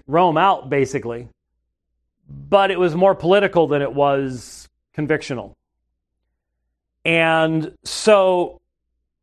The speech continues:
other sources say that Calvin just called on Viret and Farel and, you, you know, the, the, the scholars, uh, they just talk to each other type thing. I, I, I don't know. I don't think we'll ever know. Uh,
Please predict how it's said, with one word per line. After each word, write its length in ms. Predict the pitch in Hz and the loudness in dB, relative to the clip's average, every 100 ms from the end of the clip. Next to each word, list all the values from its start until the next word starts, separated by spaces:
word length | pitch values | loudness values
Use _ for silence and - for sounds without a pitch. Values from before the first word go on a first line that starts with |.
| _ _ _ _ - | _ _ _ _ 0
other 260 | 233 269 | 2 2
sources 520 | 233 220 196 - 170 - | 2 2 2 0 -4 -2
say 420 | 190 170 170 165 | 0 2 2 0
that 320 | 139 147 - _ | -4 -8 -10 _
Calvin 420 | 170 170 160 147 | 0 0 0 -4
just 260 | 135 123 - | -6 -8 -2
called 380 | 185 202 214 143 | 2 2 2 -2
on 360 | 123 113 117 - _ _ _ _ - | -4 -8 -14 -18 _ _ _ _ -6
Viret 680 | 139 151 143 143 139 143 113 | -2 2 2 2 0 -4 -6
and 160 | 120 | -12
Farel 720 | 104 131 127 127 123 123 117 - | -8 -4 -2 -2 -2 -4 -6 -10
and, 400 | 120 117 113 113 _ _ _ _ _ _ _ - | -12 -10 -12 -14 _ _ _ _ _ _ _ -20
you, 140 | 139 143 | -20 -16
you 100 | 131 | -14
know, 120 | 131 | -14
the, 100 | 120 | -14
the, 180 | 139 151 | -12 -12
the 220 | 175 170 | -10 -12
scholars, 1000 | - 175 165 160 156 151 143 - - 156 | -4 0 2 2 0 0 -4 -8 -18 -18
uh, 260 | 147 127 | -18 -16
they 160 | 143 143 | -8 -6
just 140 | 143 | -4
talk 220 | 151 139 - | -2 -4 -4
to 80 | |
each 140 | 127 117 | -8 -4
other 320 | 123 120 117 | -4 -4 -6
type 280 | 104 113 - | -6 -8 -8
thing. 400 | 117 - - - _ _ _ _ | -10 -12 -20 -20 _ _ _ _
I, 40 | |
I, 260 | 80 - - 127 | -20 -20 -14 -10
I 80 | |
don't 120 | 131 131 | -8 0
know. 240 | 175 160 | 2 2
I 80 | 131 | 0
don't 120 | 120 | -4
think 120 | 127 | -8
we'll 120 | 120 | -4
ever 140 | 135 143 | -4 -2
know. 240 | 131 120 - _ _ _ _ _ _ _ _ _ _ - | -2 -4 -10 _ _ _ _ _ _ _ _ _ _ 0
Uh, 320 | 165 160 143 | 2 2 0